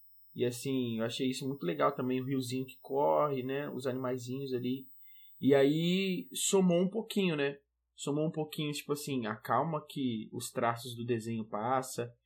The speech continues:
a mensagem que é passada também, a ilustração do céu, né? Talvez poderia ser o céu aí, também trazendo uma, uma referência à calma, à mansidão.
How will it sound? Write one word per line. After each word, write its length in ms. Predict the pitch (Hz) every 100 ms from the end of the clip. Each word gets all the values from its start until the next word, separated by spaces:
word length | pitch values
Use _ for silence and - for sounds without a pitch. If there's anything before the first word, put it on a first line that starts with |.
| _ -
a 100 | 117
mensagem 720 | 120 117 131 120 139 135 127
que 80 | 131
é 40 |
passada 460 | 123 120 123 110 117
também, 600 | 113 110 113 127 131 - _ _ _ _ _ _ _ -
a 160 | 117
ilustração 640 | 117 127 127 120 120 127 127
do 100 | 120
céu, 420 | - 127 135 135
né? 320 | 117 135 127 - -
Talvez 260 | 110 113
poderia 400 | - 110 110 131
ser 200 | 127 -
o 80 | 110
céu 380 | - 117 131 120
aí, 280 | 104 117 123 _ _ _ -
também 240 | 120 127
trazendo 460 | 123 117 120 127 127
uma, 300 | 120 120 -
uma 420 | 113 110 107 101
referência 720 | 107 117 131 117 113 - 104 - _ _ _
à 100 | 110
calma, 540 | - 123 117 131 123
à 20 | 113
mansidão. 680 | 120 117 117 113 123 160